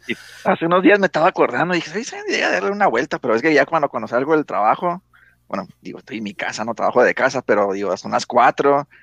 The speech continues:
pues, ya no sé cuáles, ya no, ya ni sabía cuáles horarios mantenía el tour y dije, "Ah, pero un día de estos voy a ir a visitarlo", dije, "Voy a ir un sábado".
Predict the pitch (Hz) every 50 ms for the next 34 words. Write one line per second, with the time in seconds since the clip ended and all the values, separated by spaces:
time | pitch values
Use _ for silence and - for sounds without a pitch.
0 | _ _ _ _ _ 120 117 117 117 113 120 120 113 120 123 - - 123 120 131
1 | 117 101 87 104 110 113 131 127 123 139 - 131 123 131 - 139 139 147 143 113
2 | 110 117 120 131 147 147 135 127 120 117 117 120 123 117 107 - - - _ 131
3 | 131 151 151 151 147 143 131 127 - 113 127 - - 180 185 170 151 143 147 156
4 | 165 160 170 - 175 165 147 165 160 165 165 170 156 143 113 - - 104 123 147
5 | 156 139 - 135 131 135 135 147 147 127 117 107 113 131 139 135 123